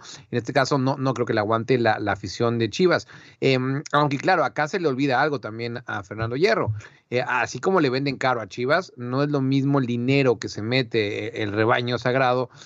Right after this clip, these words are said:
en, eh, en patrocinios, en, eh, negocios con televisoras, que lo que entra, por ejemplo,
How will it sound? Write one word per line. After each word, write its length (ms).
en, 320
eh, 480
en 140
patrocinios, 960
en, 320
eh, 280
negocios 360
con 140
televisoras, 640
que 120
lo 160
que 760
entra, 280
por 120
ejemplo, 480